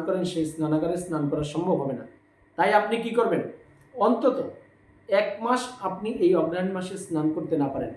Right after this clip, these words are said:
একদিন হলেও করবেন, কারণ অগ্রহায়ণ মাসে এটা মার্গশীর্ষ এই জন্যই হয়েছে, আপনি যা কিছু করবেন তা কিছু শুভ হবে। কারণ কি, দেখবেন অগ্রহায়ণ মাস পড়তে না পড়তেই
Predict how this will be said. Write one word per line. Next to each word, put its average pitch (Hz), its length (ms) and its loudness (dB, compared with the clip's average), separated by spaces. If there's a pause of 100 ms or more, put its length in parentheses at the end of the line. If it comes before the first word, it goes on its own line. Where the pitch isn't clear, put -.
(280)
একদিন 185 380 2
হলেও 156 220 2
করবেন, - 280 -6 (300)
কারণ 190 240 6 (720)
অগ্রহায়ণ 214 500 4
মাসে 180 260 0 (480)
এটা 156 140 -2
মার্গশীর্ষ 180 600 -2
এই 151 160 2
জন্যই 190 320 0
হয়েছে, 151 280 2 (560)
আপনি 156 180 -6 (140)
যা 143 80 4 (120)
কিছু 185 180 -8 (100)
করবেন 202 260 0 (420)
তা 156 80 2 (100)
কিছু 180 200 -8
শুভ 190 340 -4
হবে। 139 260 0 (580)
কারণ 202 220 2 (100)
কি, 247 100 2 (480)
দেখবেন 180 260 0 (120)
অগ্রহায়ণ 202 400 2
মাস 214 180 0 (340)
পড়তে 220 320 4
না 226 100 4
পড়তেই 208 380 -2